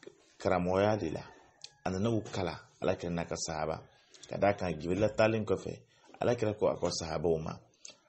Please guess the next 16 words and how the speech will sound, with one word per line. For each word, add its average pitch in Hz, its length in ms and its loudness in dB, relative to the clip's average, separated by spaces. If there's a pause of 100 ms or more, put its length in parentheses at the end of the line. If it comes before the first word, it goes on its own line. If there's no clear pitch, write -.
(160)
"Hadha 101 420 4
Jibrilun 87 560 -2 (520)
ataakum 101 760 -2 (320)
yu'allimukum 82 920 -2
dinakum." 80 540 -4 (880)
O 123 120 8
de 107 80 6
la, 80 160 2 (640)
o - 60 2
kɔrɔ 135 220 6
ye 127 120 4
Jibrila 117 300 0
ni 104 220 0
karamɔgɔya 82 500 2
de 76 80 -2
ye. 67 80 -6